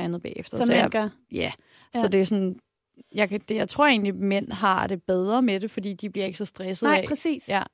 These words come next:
Speaker 1: jeg synes, jeg ville ønske, at jeg var lidt bedre bare til at fokusere på én ting ad gangen.
Speaker 2: Ja. Ja,
Speaker 1: Det er jo
Speaker 2: fordi
Speaker 1: ligesom
Speaker 2: man bliver lidt stresset af
Speaker 1: Ja.
Speaker 2: at multitaske.
Speaker 1: Det er ligesom, da jeg så Skam. Jeg elsker den serie. Så, åh, nu skal jeg se det nye afsnit.
Speaker 2: Ja.
Speaker 1: Og så samtidig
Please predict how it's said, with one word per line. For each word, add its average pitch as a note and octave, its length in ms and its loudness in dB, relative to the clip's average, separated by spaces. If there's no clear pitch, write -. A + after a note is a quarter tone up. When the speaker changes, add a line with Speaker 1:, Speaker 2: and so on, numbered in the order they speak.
Speaker 1:
jeg G#3 120 0
synes, A#3 200 -2
jeg A#3 100 2
ville A3+ 140 0
ønske, A3 240 -2
at G3+ 120 -4
jeg F3+ 180 -2
var F#3+ 100 0
lidt G3 200 0
bedre F#3 240 2
bare F3+ 160 0
til - 120 -4
at F3+ 80 -4
fokusere F#3 380 -2
på - 120 -6
én - 160 -4
ting - 180 -6
ad - 60 -8
gangen. - 300 -10
Speaker 2:
Ja. B3 60 -6
Ja, B3 60 2
Speaker 1:
Det - 20 -
er B3 40 4
jo A#3 60 6
Speaker 2:
fordi A#3+ 80 6
Speaker 1:
ligesom C#4+ 160 4
Speaker 2:
man C4 100 4
bliver D4 160 -2
lidt C4 120 -4
stresset A3+ 480 -2
af A#3 140 0
Speaker 1:
Ja. G#3+ 240 0
Speaker 2:
at G#3 60 -6
multitaske. G#3+ 560 -8
Speaker 1:
Det D4 60 0
er - 20 2
ligesom, E4+ 260 2
da C4+ 80 2
jeg C4 120 4
så - 120 -2
Skam. - 440 -2
Jeg - 160 -2
elsker C4+ 260 0
den A#3 180 -2
serie. A#3 420 -2
Så, B3 360 2
åh, E4+ 380 8
nu D#4 60 2
skal C#4+ 120 -2
jeg C4+ 60 0
se C4 120 -2
det A#3+ 80 2
nye A#3+ 140 2
afsnit. G#3 380 -4
Speaker 2:
Ja. A#3 100 -2
Speaker 1:
Og A#3+ 80 2
så B3+ 260 2
samtidig A#3+ 600 0